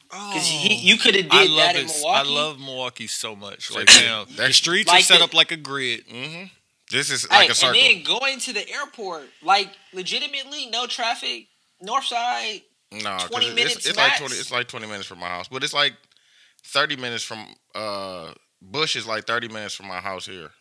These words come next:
Speaker 2: Like,
Speaker 1: Yeah,
Speaker 2: it
Speaker 1: so it's like, no matter how you do
Speaker 3: But
Speaker 1: it, if you gotta
Speaker 3: you gotta,
Speaker 1: bless
Speaker 3: hey.
Speaker 1: all of these moves.
Speaker 3: But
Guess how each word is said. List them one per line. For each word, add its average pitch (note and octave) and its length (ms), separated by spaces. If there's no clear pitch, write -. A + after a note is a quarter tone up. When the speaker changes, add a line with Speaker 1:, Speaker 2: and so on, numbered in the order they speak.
Speaker 2:
Like, C3 100
Speaker 1:
Yeah, C4 140
Speaker 2:
it E3+ 80
Speaker 1:
so F3+ 160
it's F#3+ 120
like, F3+ 180
no F3+ 120
matter G3+ 220
how F#3+ 300
you G3 240
do D3 60
Speaker 3:
But C3 220
Speaker 1:
it, - 60
if - 120
you F3 120
gotta F3 220
Speaker 3:
you - 40
gotta, G3+ 100
Speaker 1:
bless A2 220
Speaker 3:
hey. F#2 80
Speaker 1:
all F3+ 180
of G3+ 60
these F#3+ 300
moves. B3+ 580
Speaker 3:
But A2+ 240